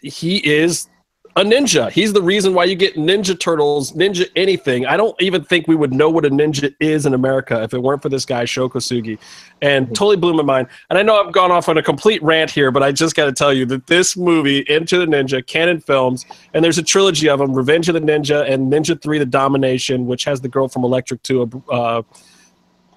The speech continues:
Speaker 1: Electric,
Speaker 2: Breaking
Speaker 1: or
Speaker 2: Two.
Speaker 1: Breaking Two, Electric Boogaloo in it,
Speaker 2: Yeah.
Speaker 1: who was married to
Speaker 2: She
Speaker 1: Craig
Speaker 2: gets, well,
Speaker 1: Pelagian, by
Speaker 2: she
Speaker 1: the
Speaker 2: gets
Speaker 1: way.
Speaker 2: possessed by a ninja.
Speaker 1: Really?
Speaker 2: She becomes a ninja because she's possessed by a ninja, which is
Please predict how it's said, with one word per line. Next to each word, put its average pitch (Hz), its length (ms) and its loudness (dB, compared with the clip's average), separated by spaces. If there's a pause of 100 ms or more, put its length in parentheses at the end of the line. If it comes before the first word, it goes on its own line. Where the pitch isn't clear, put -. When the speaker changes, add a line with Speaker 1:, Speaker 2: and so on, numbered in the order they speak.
(100)
Speaker 1:
Electric, 127 320 2 (140)
Speaker 2:
Breaking 131 180 2
Speaker 1:
or 151 40 0
Speaker 2:
Two. - 120 -12
Speaker 1:
Breaking 156 320 2
Two, 151 180 0 (100)
Electric 135 340 -2
Boogaloo 123 500 0
in 127 160 0
it, 120 180 -4 (220)
Speaker 2:
Yeah. 170 220 2
Speaker 1:
who 147 40 2
was 131 160 0
married 185 240 2
to 127 60 -2
Speaker 2:
She 104 60 -6
Speaker 1:
Craig - 180 2
Speaker 2:
gets, - 120 -6
well, 202 120 4
Speaker 1:
Pelagian, 139 480 2
by 120 80 0
Speaker 2:
she 110 80 0
Speaker 1:
the 117 80 0
Speaker 2:
gets 110 120 0
Speaker 1:
way. 110 60 -8
Speaker 2:
possessed 180 640 0
by 170 140 4
a 160 100 4
ninja. 170 340 2
Speaker 1:
Really? 120 260 0 (180)
Speaker 2:
She 190 80 -8
becomes 196 440 0
a 202 60 4
ninja 151 400 2
because 143 320 0
she's 160 260 -2
possessed 147 640 0
by 147 180 2
a 131 80 0
ninja, 127 460 0
which 113 200 -4
is - 300 -4